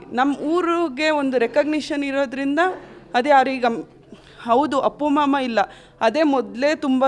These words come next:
ದುಃಖ ಆದಂಥ ವಿಷಯ ನಮಗೆ. ಈಗ ಶಿವರಾಜ್ ಕುಮಾರ್ ಮಾಮಗೂ ಹಿಂಗಾಗಿದೆ ಅನ್ನೋದು ತುಂಬ ಆತಂಕ ಆಯಿತು, ನಿಜವಾಗ್ಲೂ ತುಂಬ ಆತಂಕ ಆಯಿತು. ಆದರೆ ಏನು ಒಂದು ಸಣ್ಣ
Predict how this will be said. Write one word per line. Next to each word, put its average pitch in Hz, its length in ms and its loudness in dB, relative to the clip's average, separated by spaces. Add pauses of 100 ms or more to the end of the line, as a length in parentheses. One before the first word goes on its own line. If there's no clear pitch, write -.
ದುಃಖ 247 180 -8 (160)
ಆದಂಥ 240 320 -6 (120)
ವಿಷಯ 226 300 -8
ನಮಗೆ. 180 320 -6 (640)
ಈಗ 302 100 -2 (380)
ಶಿವರಾಜ್ 294 380 0
ಕುಮಾರ್ 285 300 -2
ಮಾಮಗೂ 269 420 -2
ಹಿಂಗಾಗಿದೆ 262 540 -2
ಅನ್ನೋದು 262 320 -4 (220)
ತುಂಬ 320 180 -4 (140)
ಆತಂಕ 220 400 -6
ಆಯಿತು, 185 260 -8 (180)
ನಿಜವಾಗ್ಲೂ 302 500 -6
ತುಂಬ 247 140 -4 (120)
ಆತಂಕ 196 380 -6
ಆಯಿತು. 185 180 -10 (220)
ಆದರೆ 233 260 -4 (640)
ಏನು 302 200 4
ಒಂದು 247 220 -2
ಸಣ್ಣ 254 200 0